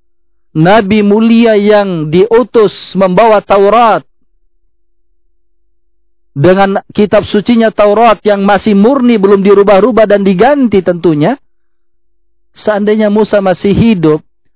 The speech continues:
tidak boleh baginya kecuali harus mengikuti ajaran agamaku. Apalagi umatnya, apalagi ajaran yang sudah dirubah-rubah. Dan juga karena syariat Nabi Musa alaihi salatu wassalam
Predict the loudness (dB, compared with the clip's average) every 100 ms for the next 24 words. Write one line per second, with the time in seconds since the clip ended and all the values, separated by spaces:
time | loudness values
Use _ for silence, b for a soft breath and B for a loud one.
0 | _ _ -4 0 0 -2 -4 -2 0 0
1 | 0 -2 -2 -2 -2 -2 -2 -4 -2 -2
2 | 0 -2 -4 -6 -4 -4 -4 -4 -4 -4
3 | -4 -2 -2 -4 -6 -6 -4 -4 -4 -6
4 | -14 -20 _ _ _ _ _ _ _ _
5 | _ _ _ -12 -8 -4 -4 -4 -4 -2
6 | -6 -6 -8 -6 -4 -4 -4 -4 -4 -4
7 | -4 -4 -4 -4 -4 -2 -2 0 0 -2
8 | -2 -4 -4 -8 -10 _ _ _ _ _
9 | _ _ _ _ _ _ _ _ -6 -4
10 | -4 -2 -4 -2 -4 -4 -8 -8 -6 -8
11 | -8 -8 -6 -4 -6 -4 -4 -4 -4 -4
12 | -6 -8 -8 -8 -6 -2 -2 -4 -6 -6
13 | -4 -6 -8 -10 -8 -4 -4 -4 -6